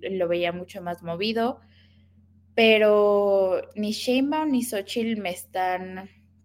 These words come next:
me están mencionando la importancia de,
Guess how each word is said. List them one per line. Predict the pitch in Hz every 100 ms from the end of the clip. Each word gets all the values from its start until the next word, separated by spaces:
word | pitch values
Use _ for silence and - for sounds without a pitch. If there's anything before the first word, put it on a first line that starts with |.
| _ _ _ _ _ _ -
me | 202 226
están | 247 269 269
mencionando | 311 320 - 190 185 196 196 208 - - _ _ _ _
la | 180
importancia | 202 202 - 185 190 202 202 233 220
de, | 202 185 185 190 - _